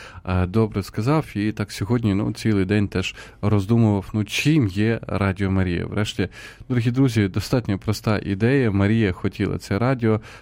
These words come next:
для того, щоб ми самі наверталися на цьому радіо,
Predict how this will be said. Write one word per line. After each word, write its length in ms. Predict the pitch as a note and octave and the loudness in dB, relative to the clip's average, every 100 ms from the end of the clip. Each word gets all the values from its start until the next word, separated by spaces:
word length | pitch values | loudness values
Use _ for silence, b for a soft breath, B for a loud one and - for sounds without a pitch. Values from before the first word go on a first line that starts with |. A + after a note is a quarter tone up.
| B | B
для 220 | G#2 G2+ F#2 | 0 0 2
того, 280 | G2 F#2 | 0 -2
щоб 340 | F#2 G2 F2+ F2+ | -2 -2 0 2
ми 220 | G2 G#2+ | 4 2
самі 400 | - G2 F#2 E2+ | 2 0 0 -2
наверталися 920 | F2+ F#2 A#2 E3 E3 D3+ C#3 C3+ - | 0 2 2 2 0 -2 0 -2 -2
на 120 | B2+ | -2
цьому 340 | A#2 A#2+ A2+ G#2+ | -2 -2 0 2
радіо, 440 | A2 G2+ G2+ G2+ | 2 2 2 0